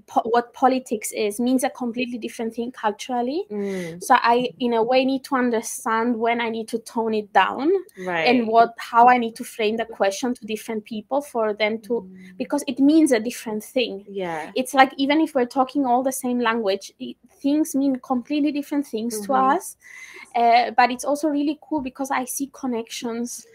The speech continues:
Speaker 1: between
Speaker 2: Yeah.
Speaker 1: all the practices and things that they are doing, that they are doing essentially the same thing.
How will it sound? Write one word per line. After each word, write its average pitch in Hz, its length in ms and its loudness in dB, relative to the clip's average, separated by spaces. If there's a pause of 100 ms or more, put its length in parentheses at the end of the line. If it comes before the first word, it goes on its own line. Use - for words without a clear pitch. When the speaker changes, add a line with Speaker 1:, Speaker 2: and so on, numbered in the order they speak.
(280)
Speaker 1:
between 269 460 0
Speaker 2:
Yeah. - 40 -2
Speaker 1:
all 233 140 2
the 254 100 -2
practices 254 640 -8
and 247 120 0
things 254 240 -2
that 254 140 -2
they 254 80 -2
are 240 80 2
doing, 254 280 -2
that 247 180 -4
they 254 100 -2
are 247 100 -2
doing 302 220 0
essentially 294 600 -2
the 247 80 -4
same 247 320 -2
thing. 226 420 -6